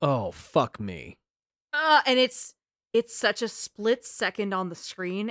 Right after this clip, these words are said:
Speaker 2: and then Jack reacts and goes, "Hey, hey," and screams after him, but it's too late.
Speaker 1: Well, yeah, it's the first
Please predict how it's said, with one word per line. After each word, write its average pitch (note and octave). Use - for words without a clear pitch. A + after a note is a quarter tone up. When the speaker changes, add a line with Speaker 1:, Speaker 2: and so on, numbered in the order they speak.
Speaker 2:
and F#3+
then E3+
Jack F#3
reacts E3
and F#3+
goes, D#3+
"Hey, A#3
hey," A3
and D3+
screams G3+
after F3
him, D#3
but D#3
it's -
too E3
late. C#3+
Speaker 1:
Well, F#3
yeah, A3
it's -
the -
first -